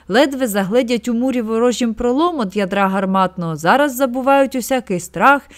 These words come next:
і, не дбаючи про видиму небезпеку, окрилені єдиним бажанням полягти за віру,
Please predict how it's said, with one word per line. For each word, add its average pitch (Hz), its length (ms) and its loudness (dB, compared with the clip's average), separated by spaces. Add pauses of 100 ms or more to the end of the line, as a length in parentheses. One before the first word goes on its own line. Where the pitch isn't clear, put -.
(180)
і, 226 100 0
не 208 80 2
дбаючи 202 520 0
про 185 180 -2
видиму 180 340 0
небезпеку, 240 800 -2 (200)
окрилені 214 600 2
єдиним 269 480 0
бажанням 208 640 -2
полягти 170 520 -2
за 147 160 -4
віру, 233 420 0